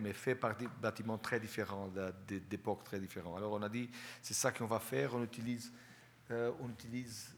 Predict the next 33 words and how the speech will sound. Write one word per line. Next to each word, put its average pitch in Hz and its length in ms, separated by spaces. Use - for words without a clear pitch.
les 117 500
anciens 127 340
bâtiments, 123 600
on 123 80
fait 131 200
une 117 140
proposition 117 640
très 127 180
claire 139 500
et 131 160
on 131 60
dessine 127 440
des 113 180
espaces, 127 540
surtout 127 300
des 104 180
espaces 107 400
urbains, 98 380
euh, 101 220
très, 95 440
euh, 92 120
très 101 180
clairs. 82 340
Mais 135 300
l'idée 131 320
de 135 80
la 139 80
couleur, 147 640
c'était 139 380
vraiment 151 580
de 127 120
prendre 117 720
la, 113 540